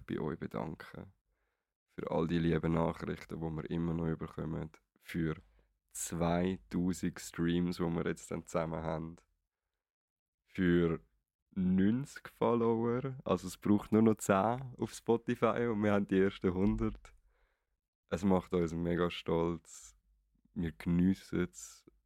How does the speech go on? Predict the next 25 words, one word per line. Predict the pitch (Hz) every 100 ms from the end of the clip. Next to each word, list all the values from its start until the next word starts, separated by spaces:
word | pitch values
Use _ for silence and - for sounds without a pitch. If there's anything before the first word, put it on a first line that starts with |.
| _
Es | - -
tut | - -
uns | 82 - -
gut. | - 90 95 98 - - _ _ _ -
Und | 87
ich | 82
hoffe | 87 - 90
natürlich, | 82 - 87 87 90 - - _ _ _ _ -
das | - -
ist | -
bei | 87 85
euch | 85 82
auch | 82
der | 85 -
Fall. | - 69 69 - _ _ _ _ _ _ _ _ _ _ _ _
Ich | -
verspreche, | 104 - 107 113 - 110 101 101 101 - -
dass | 92
wir | 95 92 90 90 87 -
so | - 85 - _
bald | 101 98 92
wie | 90
möglich | 87 85 87 82 - -
wieder | 80 -
eine | 85 82 85